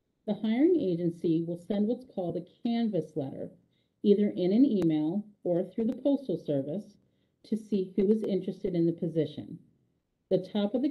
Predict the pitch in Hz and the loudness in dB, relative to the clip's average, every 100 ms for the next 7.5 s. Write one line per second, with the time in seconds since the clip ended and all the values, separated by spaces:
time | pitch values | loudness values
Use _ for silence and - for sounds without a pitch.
0 | - 220 196 196 - 185 160 175 170 165 | -2 -2 0 -2 -4 -2 0 0 0 -2
1 | 190 170 180 160 165 160 160 160 226 214 | -2 -2 -2 -2 -2 -2 -2 2 2 4
2 | 175 175 180 - 175 196 - 175 151 147 | 2 2 0 -2 -4 -4 -2 0 2 2
3 | 147 - _ _ - 175 170 175 156 175 | -4 -10 _ _ -2 -2 2 0 2 0
4 | 175 214 208 185 175 180 175 - 160 - | 2 2 2 2 0 -2 -6 -2 -2 0
5 | 170 151 135 127 - _ _ _ _ _ | -2 0 -2 -6 -10 _ _ _ _ _
6 | - 170 170 170 - - 185 190 - 208 | 0 4 4 2 -8 -4 -2 -2 0 4
7 | 208 160 - - _ | 4 4 -2 -10 _